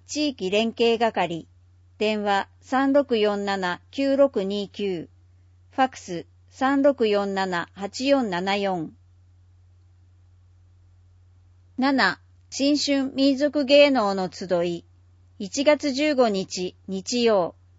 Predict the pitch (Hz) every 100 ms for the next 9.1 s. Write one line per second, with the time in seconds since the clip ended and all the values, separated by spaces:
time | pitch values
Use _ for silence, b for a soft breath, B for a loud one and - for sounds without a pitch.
0 | _ _ - 214 269 285 285 269 - 262
1 | 254 247 214 214 - 185 180 - _ _
2 | _ _ _ _ _ _ _ _ _ _
3 | _ - 320 320 285 220 185 - 220 214
4 | 226 220 220 - 196 214 254 262 277 277
5 | 254 269 269 226 196 185 185 - 262 285
6 | - 208 190 185 185 185 180 185 175 170
7 | - - _ _ _ _ _ _ _ _
8 | - 214 247 277 277 254 247 247 - 226